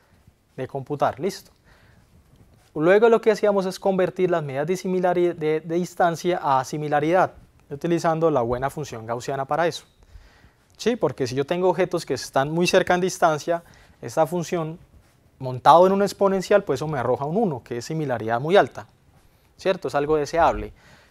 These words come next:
Y también es deseable que si yo estoy en un valor muy grande, por allá en el infinito, pues esto, la similaridad sea prácticamente cero. Entonces la función gaussiana tiene esas dos características, ¿sí? Lo que me queda por cuadrar es un parámetro, este parámetro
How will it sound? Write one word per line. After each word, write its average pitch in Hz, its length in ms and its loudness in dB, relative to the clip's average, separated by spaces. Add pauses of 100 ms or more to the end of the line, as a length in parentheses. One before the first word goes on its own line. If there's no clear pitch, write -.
(120)
Y 190 120 2
también 214 240 8
es 214 80 6
deseable 196 480 8
que 170 100 -6
si 139 120 -10
yo 147 100 -2
estoy 190 240 2
en 190 80 2
un 190 80 -2
valor 180 240 6
muy 185 200 2
grande, 185 320 2
por 160 140 -6
allá 120 100 -2
en 147 60 -4
el 170 80 -2
infinito, 175 500 -4
pues - 380 -10 (140)
esto, 139 400 -4
la 156 120 2
similaridad 170 560 2
sea 120 320 -6
prácticamente 131 640 -6
cero. 127 220 -4 (500)
Entonces - 180 0
la 180 100 8
función 190 300 0
gaussiana 160 400 0
tiene 147 240 -4
esas 139 180 -6
dos 135 160 -6
características, - 920 -10
¿sí? 165 200 -10 (1160)
Lo 156 160 2
que 185 100 2
me 202 140 2
queda 208 220 8
por 202 200 4
cuadrar 185 440 4
es 156 180 -2
un 165 160 -4
parámetro, 160 680 2
este 143 240 -2
parámetro 175 640 4